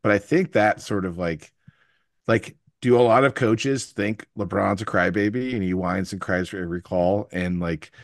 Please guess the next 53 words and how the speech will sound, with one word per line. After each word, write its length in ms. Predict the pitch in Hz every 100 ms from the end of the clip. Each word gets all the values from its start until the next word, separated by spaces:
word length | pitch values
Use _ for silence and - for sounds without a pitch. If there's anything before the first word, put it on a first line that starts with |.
| - _
he 140 | - 98
gets 260 | 98 92
tons 220 | - 104 104
of 100 | 104
calls 260 | 113 110
because 300 | 110 110 104
of 80 | 110
that? 300 | 110 110 110 -
And 160 | 104 95
a 60 |
team 340 | - 110 104 101
with, 160 | -
like, 140 | 90 82
a 60 |
bunch 220 | 107 104
of 60 | 90
young 220 | 95 98
guys 520 | 104 98 95 95 - -
or 140 | 98 92
instead 300 | - 107 95
of 260 | 85 - _ -
v-, 220 | 107 98
veterans 520 | - 104 98 104 95 92
without 320 | 87 90 80
much 180 | 90 -
cachet 640 | 98 92 98 92 104 101 92
are 80 |
gonna 160 | 98 92
get 180 | 80 78
less 180 | 92 -
calls 460 | 120 120 127 131
and 220 | - 92
is, 160 | 90 85
like, 180 | 80 -
pissed 260 | 104 87
off 200 | 80 82
about 300 | - 110 107
that. 320 | 127 131 - _
I'm 680 | - - - _ _ _ -
sure 160 | 151
every 220 | 147 175
coach 240 | - 98 -
feels 220 | 87 73
that 160 | 73 67
way 120 | 71
about 280 | 73 67 71
him. 120 | 80 _ _ _ _ - - _
Um, 640 | 113 95 85 85 82 78 82 _ _ _ _ _ -
but 140 | 98
the 80 | 113
willingness 420 | 110 127 120 104
to, 100 | 104
like, 220 | 95 80